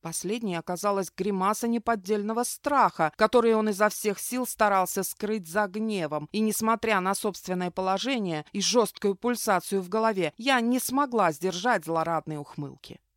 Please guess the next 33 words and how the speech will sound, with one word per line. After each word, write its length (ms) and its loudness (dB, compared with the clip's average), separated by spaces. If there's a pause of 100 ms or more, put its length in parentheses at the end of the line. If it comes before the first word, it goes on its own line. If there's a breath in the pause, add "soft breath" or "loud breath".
(380)
За 200 2
что 240 0
тут 260 -4
же 140 -2
и 40 -4
поплатилась, 800 -2
когда 300 -4
Кастал 580 0
цапнул 480 4
меня 260 0
за 140 2
верх 260 0
туники 440 -2
и 80 -2
грубо 420 -4
встряхнул. 640 -12 (600)
Очень 240 -2
хотела 420 2
бы 200 -2
гордо 360 0
сдержаться, 720 2
но 240 -4
в 80 -6
шее 320 2
и 20 -4
голове 380 2
будто 300 -4
полыхнуло, 840 0
и 140 0
вопль 480 0
вырвался 580 -4
на 140 -6
свободу. 580 -6